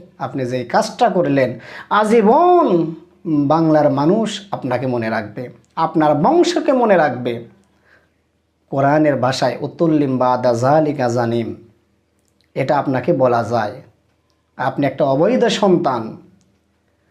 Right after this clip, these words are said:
অবৈধ সন্তানই যদি না হবেন, তাহলে আপনার দ্বারা এই জাতীয় কোনো অ্যাড তৈরি করা সম্ভব হতো না।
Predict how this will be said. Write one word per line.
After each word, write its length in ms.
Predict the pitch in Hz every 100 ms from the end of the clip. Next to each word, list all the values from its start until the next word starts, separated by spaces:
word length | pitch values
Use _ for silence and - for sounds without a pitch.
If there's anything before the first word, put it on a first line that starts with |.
| _ -
অবৈধ 360 | 147 190 190
সন্তানই 540 | 185 156 147 143 175 240
যদি 240 | 240 208
না 220 | 160 143
হবেন, 480 | 135 147 131 110 98 - _ _ _ _
তাহলে 260 | 127 143 135
আপনার 680 | 156 208 - 285 277 214 143
দ্বারা 380 | 123 120 117 - _ _ _ _ _
এই 220 | 151 165 170
জাতীয় 520 | 151 139 - 135 123
কোনো 560 | - 147 143 202 269 269 -
অ্যাড 520 | 147 143 143 131 127
তৈরি 280 | 143 135 131
করা 260 | 135 123
সম্ভব 400 | - 127 120 123
হতো 320 | 110 123 127
না। 180 | 110 98